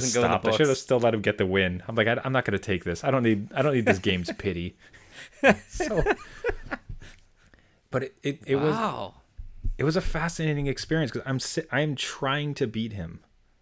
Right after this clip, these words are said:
Speaker 2: at Mario Kart, and I couldn't. I could not beat him.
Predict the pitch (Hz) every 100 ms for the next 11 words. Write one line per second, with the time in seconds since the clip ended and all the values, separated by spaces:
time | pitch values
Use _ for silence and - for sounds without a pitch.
0 | _ _ _ 104 104 107 107 104 - 87
1 | 80 - _ _ - 95 87 - 104 82
2 | - _ _ _ _ - 104 - 107 107
3 | 113 - 107 85